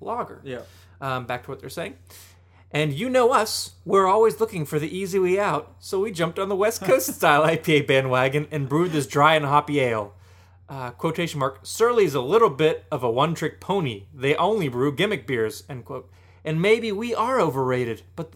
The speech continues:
Speaker 1: at the end of the day, it's just a beer. If you like it, great. So do we. And if you only liked us when we were small,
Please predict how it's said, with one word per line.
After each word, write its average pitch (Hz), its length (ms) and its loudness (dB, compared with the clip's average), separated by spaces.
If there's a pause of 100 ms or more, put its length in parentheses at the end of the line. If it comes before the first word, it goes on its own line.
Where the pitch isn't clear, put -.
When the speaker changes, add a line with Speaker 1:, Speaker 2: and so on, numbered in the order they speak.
(100)
Speaker 1:
at 156 160 -4
the 151 140 -2
end 196 120 -2
of 175 120 -8
the 175 80 -4
day, 214 440 -2
it's - 180 -8
just - 280 -4
a 156 60 -6
beer. 202 400 -2 (260)
If 220 160 -6
you 240 120 -6
like 226 200 2
it, - 220 -10
great. 247 320 0 (180)
So 135 300 -4
do 180 120 2
we. 156 420 -2 (100)
And 170 100 0
if 214 100 -4
you 240 160 -4
only 240 260 0
liked 226 260 2
us 240 280 -6
when 185 160 0
we 214 100 -4
were 196 100 2
small, 226 560 -2